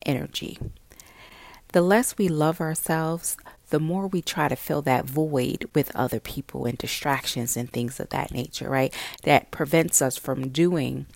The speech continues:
the hard work of loving ourselves unconditionally, right? We get consumed with other people and being in connection with other people that we don't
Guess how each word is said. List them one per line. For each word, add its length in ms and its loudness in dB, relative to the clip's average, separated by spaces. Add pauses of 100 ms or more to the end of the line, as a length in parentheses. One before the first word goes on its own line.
(320)
the 160 0
hard 380 2
work 320 -2 (360)
of 360 2 (320)
loving 520 2
ourselves 500 -4
unconditionally, 920 -4 (600)
right? 220 10
We 100 0
get 200 6
consumed 760 2 (300)
with 240 4
other 220 10
people 640 0 (380)
and 340 2
being 440 0
in 100 4
connection 580 0
with 160 -4
other 200 -4
people 440 2 (520)
that 340 8 (580)
we 220 2
don't 380 4